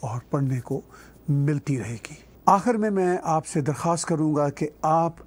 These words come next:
इसी YouTube के channel पे Tag TV को donate कर सकते हैं। Donate का button आप click कीजिए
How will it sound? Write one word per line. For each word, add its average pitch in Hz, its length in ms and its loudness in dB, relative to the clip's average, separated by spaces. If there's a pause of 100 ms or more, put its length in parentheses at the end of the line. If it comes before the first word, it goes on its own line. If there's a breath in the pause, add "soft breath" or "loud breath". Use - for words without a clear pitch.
(140)
इसी 220 360 2
YouTube 170 400 0
के 156 100 0
channel 139 360 0
पे 135 260 0
Tag 135 380 0
TV 139 240 0
को 131 260 0 (500 loud breath)
donate 147 320 2
कर 165 160 -2
सकते 165 380 -4
हैं। 156 200 0
Donate 147 340 0
का 160 120 0
button 156 320 -2
आप 156 200 -2
click 147 200 0
कीजिए 139 460 0